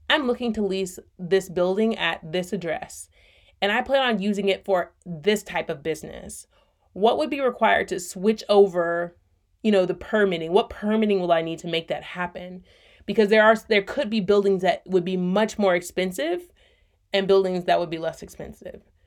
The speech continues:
So in some industries or for some businesses, this is all a much simpler process. It's not all of that. But in other industries, it's much more tough. So just, that's just something to know. Talk with your real estate agent about it. Talk with your,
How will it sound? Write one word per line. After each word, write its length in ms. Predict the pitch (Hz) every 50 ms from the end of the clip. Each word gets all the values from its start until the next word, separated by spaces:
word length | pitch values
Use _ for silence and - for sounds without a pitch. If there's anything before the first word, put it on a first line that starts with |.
| _ _ _ _
So 500 | - - 220 196 190 190 185 180 - - _ -
in 120 | 214 226
some 280 | 214 - - 302 359 359 -
industries 680 | 185 196 202 220 233 220 - - 254 247 247 247 226
or 80 | 214 180
for 140 | - 202 196
some 260 | 196 - 240 254 233
businesses, 520 | 180 190 196 202 226 214 - 214 214 196
this 180 | 185 254 269 -
is 120 | 320 277 - -
all 240 | 196 190 190 185 175
a 60 | 180
much 260 | 175 180 180 180 -
simpler 480 | - - - 180 180 190 190 214 214 202
process. 500 | 202 - 165 160 175 - 214 220 214 -
It's 200 | - 196 190 -
not 180 | 202 180 185 185
all 180 | 170 165 175
of 60 | 190 196
that. 300 | 226 233 247 254 - _ _ _ _ _ _ _
But 140 | - 196 196
in 120 | 196 196 196 - -
other 180 | 247 269 285
industries, 640 | 277 - 202 196 196 190 - 208 196 190 196 190 - -
it's 180 | - 196 190 -
much 240 | 185 175 170 - -
more 100 | 175 -
tough. 360 | - 196 151 - - - -
So 160 | - 202 190
just, 240 | 180 202 247 233 -
that's 200 | 254 285 311 -
just 180 | 392 392 392
something 360 | - 359 330 320 - 277 240 220
to 120 | - 226
know. 300 | 185 170 156 151 143 139
Talk 280 | - - 196 214 214 262
with 120 | 269 240
your 140 | 262 285 262
real 200 | 220 196 185 185
estate 240 | 180 180 190 175 175
agent 280 | 180 180 175 185 175
about 260 | 170 170 165 160 165
it. 200 | 165 165 165 -
Talk 200 | - - 208 -
with 140 | 233 240 226
your, 180 | 254 269 262